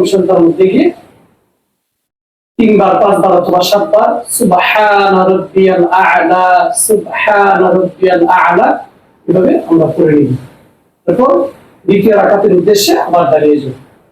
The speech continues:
দ্বিতীয় রাকাতে আগের মতো করে সূরা ফাতিহা তথা আলহামদু শরীফ পড়ব এবং তার সাথে আমার যে মুখস্থ আছে ওই সিরিয়াল অনুযায়ী আরেকটি সূরা আমি মিলিয়ে পড়ব।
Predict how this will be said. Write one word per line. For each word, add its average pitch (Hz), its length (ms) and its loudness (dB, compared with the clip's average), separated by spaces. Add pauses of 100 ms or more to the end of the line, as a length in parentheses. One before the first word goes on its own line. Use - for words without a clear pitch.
(200)
দ্বিতীয় 208 260 2
রাকাতে 208 380 0 (440)
আগের 180 260 2
মতো 175 240 2
করে 226 180 2 (640)
সূরা 202 300 0
ফাতিহা 185 320 0
তথা 190 240 0
আলহামদু 202 340 2
শরীফ 214 280 0
পড়ব 220 240 2 (520)
এবং 226 220 0 (680)
তার 185 160 0
সাথে 202 240 -2
আমার 185 280 0
যে 180 140 2
মুখস্থ - 340 -2 (120)
আছে 185 180 -2
ওই 185 200 2
সিরিয়াল 208 320 2
অনুযায়ী 214 360 2
আরেকটি 180 380 -2
সূরা 202 220 0
আমি - 140 2 (200)
মিলিয়ে 196 300 2
পড়ব। 135 220 -2